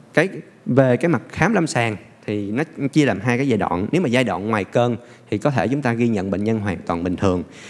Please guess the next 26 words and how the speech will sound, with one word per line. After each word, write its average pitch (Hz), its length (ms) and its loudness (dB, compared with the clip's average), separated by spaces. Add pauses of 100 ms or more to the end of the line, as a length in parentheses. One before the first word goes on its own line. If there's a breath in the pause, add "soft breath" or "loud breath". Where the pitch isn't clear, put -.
(140)
Nhưng 160 120 6
mà 120 60 4
trong 151 260 -2
cơn 143 260 -4 (220)
thì 101 100 -8
bệnh 98 160 -8
nhân 117 140 -2
có 131 100 -6
thể 90 160 -2
xuất - 220 -6
hiện 90 260 0
những 90 160 -2
cái 123 200 4 (280 loud breath)
khò 101 260 0
khè 101 360 -2
hoặc 92 220 -6
là 90 260 -6 (200)
ở 98 100 -8
cái 123 140 -4
ranh, 113 260 0 (380 loud breath)
ranh 117 180 4
rít 151 120 6 (180)
ở 113 100 -4
vùng 95 200 -2
thanh 107 200 -4
quản, 95 320 -4